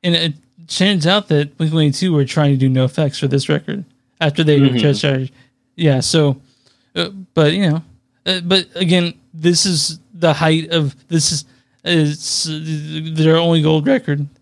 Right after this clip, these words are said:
Speaker 1: their highest selling record, and a lot of people will say, uh, you know, if I'm listening to no F X now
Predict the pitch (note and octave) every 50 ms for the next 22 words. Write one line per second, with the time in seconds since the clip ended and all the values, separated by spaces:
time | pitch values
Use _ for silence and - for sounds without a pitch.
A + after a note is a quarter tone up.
0 | _ _ _ _ _ _ _ - E3 D3+ C#3 D#3 D#3 D3 C#3+ - - E3 D3+ C#3+
1 | C#3 C#3 C#3 C3 C3 - D3 C3+ C3+ - _ _ _ _ _ _ _ _ - D3
2 | C3+ C3 C3 B2+ B2+ D#3+ - _ _ _ - - - - D3 C#3+ D#3 D#3 C#3+ C#3+
3 | C#3 D3+ D#3 D3 C#3+ C#3 B2 - - C#3+ C#3 C3 B2 - _ _ _ _ _ _
4 | _ _ _ _ _ _ _ _ _ - - E3 D#3+ E3 E3+ F3 D#3+ D3 C#3 C3
5 | - D#3 D3+ C#3+ C#3 C#3 - D3 C#3 C3+ C3+ C3 - D3 C3 B2+ - - C#3+ C3+
6 | C3+ C3 C3 C#3 -